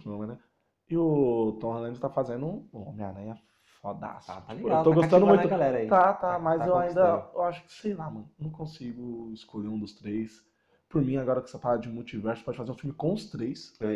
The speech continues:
Speaker 2: esse é o sonho de todo mundo, eu
Speaker 1: Ah,
Speaker 2: acho que
Speaker 1: ia,
Speaker 2: todo,
Speaker 1: ia ser
Speaker 2: toda,
Speaker 1: muito
Speaker 2: toda pessoa que
Speaker 1: Eu ia
Speaker 2: curte,
Speaker 1: pirar, velho, eu ia pirar.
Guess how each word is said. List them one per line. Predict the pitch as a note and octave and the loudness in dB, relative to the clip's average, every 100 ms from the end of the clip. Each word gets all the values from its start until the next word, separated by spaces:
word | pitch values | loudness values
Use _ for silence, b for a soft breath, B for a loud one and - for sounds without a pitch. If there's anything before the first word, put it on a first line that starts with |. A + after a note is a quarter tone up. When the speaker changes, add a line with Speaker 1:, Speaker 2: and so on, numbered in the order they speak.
| G2+ | -4
Speaker 2:
esse | G2 - A2+ | -8 -10 -8
é | C3 B2+ | -4 -4
o | |
sonho | C3 D#3+ D#3 | -4 -6 -6
de | |
todo | D#3+ G3+ | -8 -10
mundo, | A2+ A2 | -8 -4
eu | |
Speaker 1:
Ah, | G2+ | -4
Speaker 2:
acho | - | -4
que | B2 | -6
Speaker 1:
ia, | C#3 | -4
Speaker 2:
todo, | C#3+ C#3+ | -2 -2
Speaker 1:
ia | D3 E3+ | -2 -6
ser | - | -6
Speaker 2:
toda, | C#3 D#3 | -2 -2
Speaker 1:
muito | D#3 | -2
Speaker 2:
toda | D3 | -8
pessoa | D3+ - C3+ A#2+ | -8 -8 -4 -4
que | - | 0
Speaker 1:
Eu | C#3 | 2
ia | E3 | 2
Speaker 2:
curte, | - | 0
Speaker 1:
pirar, | G#3 G#2+ G#2+ | -4 -4 -4
velho, | G2 G2 G2 | -6 -10 -10
eu | A2+ | -10
ia | |
pirar. | A#2+ - A2 | -12 -20 -20